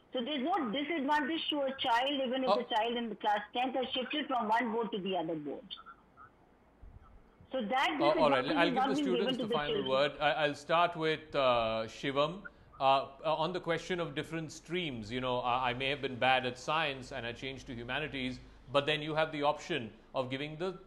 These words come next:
Speaker 2: the best three subjects that you scored in class ten. So that should make it a little more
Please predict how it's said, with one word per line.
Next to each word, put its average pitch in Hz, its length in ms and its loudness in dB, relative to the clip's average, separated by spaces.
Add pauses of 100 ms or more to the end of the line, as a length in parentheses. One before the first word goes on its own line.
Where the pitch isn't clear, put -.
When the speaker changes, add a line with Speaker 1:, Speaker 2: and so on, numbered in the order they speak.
Speaker 2:
the 135 80 -2
best 151 460 -2
three 165 240 -6
subjects 135 500 -4
that 127 140 -8
you 123 120 -8
scored 120 340 -6
in 117 120 -10
class 113 280 -4
ten. 104 200 -10
So 156 100 -6
that 180 220 2
should 175 200 -8
make 180 180 -8
it 180 120 -6
a 175 40 -4
little 175 300 -8
more 165 320 -2